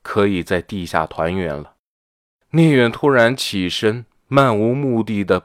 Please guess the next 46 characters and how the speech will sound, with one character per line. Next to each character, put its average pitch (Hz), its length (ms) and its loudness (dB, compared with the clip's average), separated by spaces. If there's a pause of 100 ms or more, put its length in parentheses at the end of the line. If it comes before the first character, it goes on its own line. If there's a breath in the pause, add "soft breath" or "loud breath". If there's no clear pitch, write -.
(140)
奔 127 240 2
跑 92 280 0
着。 73 200 -16 (920)
刘 110 340 2
明 107 300 -2
有 90 200 0
些 98 160 -2
担 104 300 0
心， 104 240 -4
就 98 140 0
打 82 260 2
算 90 460 0 (100)
追 120 280 2
过 95 120 0
去。 78 220 -10 (840)
“聂 202 200 4
大 131 120 6
哥！” 107 300 0 (720)
张 151 260 4
亮 143 240 2 (240)
制 147 320 0
止 87 180 -4
了 82 140 0
刘 87 220 -2
明。 87 260 -6 (420)
“啊， 67 220 -16
小 - 540 -6
刘， 90 340 2 (720 loud breath)
你 92 160 -4
就 120 140 2
不 107 60 -4
用 131 160 0
去 98 140 -6
追 85 200 0
了， 76 200 -8 (680)
我 87 340 4
开 117 240 -2
车 120 140 -2
在 110 160 4
后 101 180 4
面 92 180 -2
跟 107 160 0
着 107 100 -6
就 82 100 -4
行 78 240 -10
了。 69 160 -16